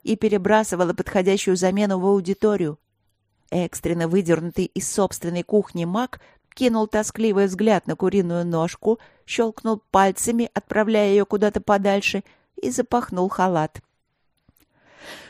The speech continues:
«Что ж...» Под редкие смешки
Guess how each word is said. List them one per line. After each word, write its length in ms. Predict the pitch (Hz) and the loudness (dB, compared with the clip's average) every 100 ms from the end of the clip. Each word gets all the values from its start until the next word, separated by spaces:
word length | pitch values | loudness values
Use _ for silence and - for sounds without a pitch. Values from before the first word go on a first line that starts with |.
| _ | _
«Что 460 | - - 190 165 147 | -16 -6 0 2 4
ж...» 220 | - - - _ _ | 2 0 -4 _ _
Под 180 | - 170 | -6 -2
редкие 440 | 180 214 - 180 190 | 2 0 0 -4 -2
смешки 480 | 190 196 - 240 | -2 -2 -2 -6